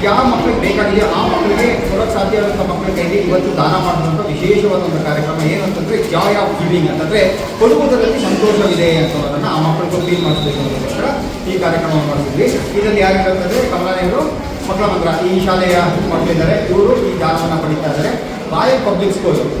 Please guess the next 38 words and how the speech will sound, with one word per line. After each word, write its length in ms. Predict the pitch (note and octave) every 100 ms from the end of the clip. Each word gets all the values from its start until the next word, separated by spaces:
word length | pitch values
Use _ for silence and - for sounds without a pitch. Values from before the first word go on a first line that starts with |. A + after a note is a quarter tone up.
| - -
ಜೆ 80 | G3+
ಪಿ 60 | G#3+
ನಗರದಿಂದ 340 | F#3+ E3+ D#3 D#3
ಬಂದಿದ್ದಾರೆ. 380 | - - C#3 - - - - A#3+
ಈ 140 | C4+
ಮಕ್ಕಳು 240 | A#3+ A3 G3+
ಏನ್ 80 | F#3+
ಮಾಡ್ತಾ 220 | F#3 F3+
ಇದ್ದಾರೆ, 180 | F3 B3 G#3
ಈ 40 | A#3+
ಮಕ್ಕಳು 220 | A3+ G#3 F#3+
ಬಂದು 140 | F#3+
ಏನ್ 80 | F3+
ಮಾಡ್ತಾ 200 | E3 D#3+
ಇದ್ದಾರೆ, 180 | E3+ A3+ D4 - -
ಆ 20 | F#3
ಮಕ್ಕಳಿಗೆ, 340 | F#3+ F#3 F3+ A3 A#3 - - -
ಆ, 40 | E3 D#3+ D#3 D#3 D3+
ಬುಕ್ಸ್ 180 | F#3 F#3+
ಅನ್ನ 120 | F#3+ F3+ F3+
ಕೊಡೋದು, 380 | E3+ D#3 D#3 D#3+
ಜಾಮೆಟ್ರಿ 300 | E3 E3+ F3
ಬಾಕ್ಸ್ 160 | F3
ಅನ್ನ 80 | F3
ಕೊಡೋದು, 300 | E3 D#3+ D3 D#3
ಜೊತೆಗೆ 300 | E3+ G3+ G3 F#3 - - D#3
ಬ್ಯಾಗ್ 220 | E3+ -
ಅನ್ನ 180 | F#3 -
ಕೊಟ್ಟಿದ್ದಾರೆ. 380 | E3 D#3+ D3+ D3+ - - G#3
ಇದಕ್ಕೆ 300 | A3+ - A#3+ A3+ - - - G#3
ಏನಾಗಿದೆ 380 | C4 B3+ A3+ G#3+
ಅಂತಂದ್ರೆ 380 | G#3 - A#3 G3
ಸುಮಾರು 240 | G3 G#3 G#3
ಒಂದು 240 | G3+ F#3+ F3
ಎಪ್ಪತ್ತು 280 | E3+ F#3 - G#3
ಸಾವಿರ 160 | F#3+
ರೂಪಾಯಿ 200 | F3+ -
ತನಕ 200 | F#3+ F3+